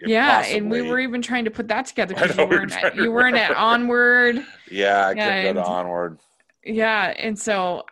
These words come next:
Speaker 2: I, I don't even know. It, it has been a long time, and, uh, we, we decided to finally, finally,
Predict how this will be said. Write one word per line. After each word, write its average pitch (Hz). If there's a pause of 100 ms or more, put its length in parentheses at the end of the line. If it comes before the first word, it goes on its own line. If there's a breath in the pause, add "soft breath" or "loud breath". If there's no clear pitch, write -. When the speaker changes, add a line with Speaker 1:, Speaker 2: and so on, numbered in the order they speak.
Speaker 2:
I, 214
I 214
don't 220
even 202
know. 160
It, 196
it 226
has 226
been 208
a 185
long 196
time, 180
and, 170 (460 loud breath)
uh, 185
we, 190 (320)
we 202
decided 214
to 202
finally, 214 (180)
finally, 269